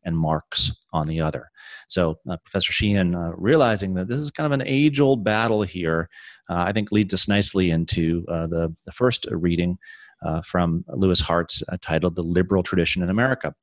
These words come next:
Now, uh, in the first chapter of this book, uh, titled The Concept of a Liberal Society, Hart's bemoans, uh,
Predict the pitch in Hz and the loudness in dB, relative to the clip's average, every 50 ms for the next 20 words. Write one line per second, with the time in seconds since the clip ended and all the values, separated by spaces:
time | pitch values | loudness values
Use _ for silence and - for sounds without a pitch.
0 | - - - - - - - - - 127 113 104 - - _ _ _ - 113 92 | -20 -20 -20 -20 -20 -20 -12 -4 -2 0 0 0 -2 -6 _ _ _ -6 -6 -4
1 | - - 120 113 104 101 101 98 - - - - - - - - 120 127 131 - | -4 -2 0 0 2 2 0 -2 -2 0 0 0 0 -2 -2 0 0 0 -2 0
2 | - 104 87 87 90 - - 95 92 87 90 90 87 - - - 101 95 90 90 | 0 2 2 2 2 0 0 0 2 2 2 0 0 0 2 2 4 4 2 0
3 | - - - - 90 - - 95 90 90 87 82 87 - - - 104 101 101 - | -4 -8 -6 -6 -6 -2 0 0 0 0 0 -4 -6 -6 -2 0 2 2 2 2
4 | - 95 85 - - 92 90 87 82 - - - - 92 92 92 - 95 87 82 | 0 -2 -2 -2 0 0 0 0 0 -4 -6 -6 -2 0 0 0 2 2 0 0
5 | 87 101 - - - - - 101 95 95 98 92 80 78 80 - _ - - - | -2 -4 -6 -6 -4 0 0 2 2 2 2 0 0 -2 -6 -8 _ -20 -20 -20
6 | - - - - - _ - - - 131 143 156 156 - - - - - 113 98 | -20 -20 -20 -20 -20 _ -10 -4 0 2 2 2 0 0 -2 -2 -2 -2 0 2
7 | 107 98 98 98 101 113 117 113 101 87 78 78 - - - - - - 90 85 | 4 4 6 6 6 6 4 4 2 0 -2 -2 -2 -2 -2 -2 -2 -2 -2 -2
8 | 85 | -2